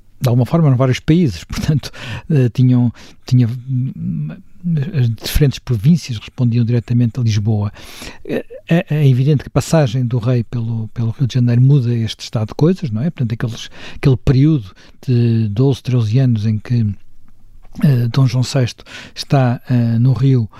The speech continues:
eh, cria uma realidade nova, mas, no entanto, eh, não é em treze anos que se faz um país só, um país único, um país unido.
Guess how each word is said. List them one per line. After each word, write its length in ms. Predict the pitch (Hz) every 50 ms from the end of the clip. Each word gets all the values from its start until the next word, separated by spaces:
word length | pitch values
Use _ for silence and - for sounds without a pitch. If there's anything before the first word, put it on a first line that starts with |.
| - - - - -
eh, 60 | 220 - - 190 202 208 208 208 196 170 - - -
cria 320 | - - 143 143 139 131
uma 160 | 127 123 123 117
realidade 460 | - 131 131 120 127 127 123 113 120
nova, 460 | 120 135 139 143 147 131 139 170 160 - _ - - - - - -
mas, 120 | 165 156
no 80 | 180 196
entanto, 560 | 180 - - 185 202 202 - - - - 277
eh, 340 | 233 - 117 110 107 107 - - -
não 520 | 254 262 262 254 240 202 139 127 123 131 139
é 60 | 143
em 200 | 143 139 131 - - -
treze 300 | 143 135 135 117 101 135
anos 140 | 143 131 -
que 80 | -
se 80 | - -
faz 140 | - 143 123
um 80 | 143 131
país 260 | 113 - 139 135 -
só, 280 | - - 131 123 117 113
um 100 | 117 113
país 340 | - - 127 120 110 107
único, 420 | 117 120 117 107 107 - - - - - - -
um 20 |
país 200 | - 127 117 104
unido. 440 | 123 127 123 120 113 101 - -